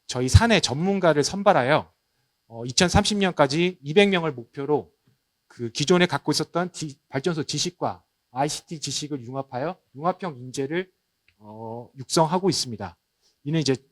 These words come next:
정부 국정과제와도 일맥상통합니다.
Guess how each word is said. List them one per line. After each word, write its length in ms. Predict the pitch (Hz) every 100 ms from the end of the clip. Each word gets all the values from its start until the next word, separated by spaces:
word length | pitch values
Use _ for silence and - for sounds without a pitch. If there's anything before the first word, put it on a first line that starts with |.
| _ _
정부 360 | - 139 143 151
국정과제와도 1000 | 139 - 185 156 143 131 117 147 180 _ -
일맥상통합니다. 880 | 123 139 156 160 170 175 151 95